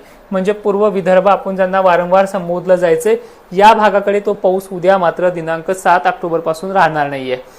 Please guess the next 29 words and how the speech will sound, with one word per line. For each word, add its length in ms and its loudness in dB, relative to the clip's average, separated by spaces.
तर 80 4
त्यानंतर 600 2
पुन्हा, 600 2
अ, 320 2
आठ 240 2
ऑक्टोबरला 540 0
कुठे 300 -4
कुठे 220 -2
पावसाची 440 -4
आपण, 320 -6
अ, 160 0
चिंता 320 -4
सांगतोय 320 -6
की 60 2
आठ 260 2
ऑक्टोबरला 520 2
फक्त 260 -4
शिरूर, 340 0
सासवड 460 -2
हे 100 -2
काही 260 -2
भाग 200 2
आहेत, 220 2
इथे 220 0
स्थानिक 360 0
वातावरणाची 500 -2
भीती 240 -2
राहू 160 2
शकते. 320 -8